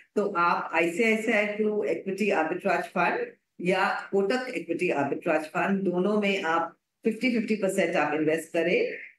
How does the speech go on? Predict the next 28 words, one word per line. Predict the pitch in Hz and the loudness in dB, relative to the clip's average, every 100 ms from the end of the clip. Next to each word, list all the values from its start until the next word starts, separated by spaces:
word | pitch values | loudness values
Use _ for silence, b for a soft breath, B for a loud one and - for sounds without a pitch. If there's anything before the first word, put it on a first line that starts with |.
| - | -2
अ, | 156 156 156 - | 2 2 0 0
यहाँ | 185 185 233 311 | 0 2 0 -2
आपकी | 208 202 - 214 214 | -2 -4 -6 -4 -2
एसआईपी, | 196 170 175 226 240 247 | 0 0 2 0 2 0
suppose | 233 - 208 208 | 0 0 0 0
आप | 190 185 | -2 -2
तीन | 262 269 262 | -2 -2 0
साल | 240 180 | 2 2
में | 185 | 2
आप | 170 160 | 0 -2
emergency | 156 156 156 - 196 180 | 0 0 0 -4 -2 0
fund | 180 156 165 - - _ | 0 -2 -4 -8 -14 _
create | - 208 214 214 | 0 2 2 0
करना | 156 143 139 | 0 0 -2
चाहते | 139 123 - 143 | -2 -2 0 0
हैं, | 165 185 135 - _ - | 2 0 -2 -10 _ 0
तो | |
आपकी | 190 180 175 226 | 2 2 0 -2
एसआईपी | 190 190 226 233 247 226 | 0 0 0 0 0 2
value | 185 185 202 196 | 0 2 0 2
होगी | 185 196 202 | 0 0 -2
thirty | 190 180 233 240 | -4 -2 -2 0
thousand | 175 180 175 | 0 -2 -2
rupees | 170 202 226 359 - _ _ - 214 | -2 0 0 -2 -4 _ _ -4 0
for | 208 214 | 0 2
thirty | 208 202 269 | 0 0 0
six | 269 277 - | -2 -4 -2
months। | 190 233 494 | 0 0 0